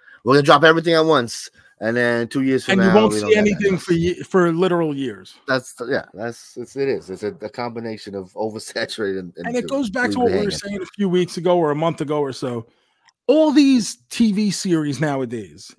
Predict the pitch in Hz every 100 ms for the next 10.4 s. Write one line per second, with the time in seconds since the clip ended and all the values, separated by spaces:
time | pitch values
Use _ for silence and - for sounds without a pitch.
0 | 95 175 208 208 202 - 151 104 98 _
1 | _ - 208 196 170 147 - 120 107 -
2 | 208 196 175 143 - 123 110 - - 196
3 | 185 175 156 139 135 104 - - - _
4 | - - 170 247 - 269 269 190 175 240
5 | 247 - - 226 - 214 - 117 160 202
6 | - - 214 - 185 165 175 214 160 131
7 | 185 170 - - 202 170 170 208 226 233
8 | 247 - - - 190 233 226 196 220 190
9 | 147 143 175 202 247 214 - 196 180 -
10 | 165 190 233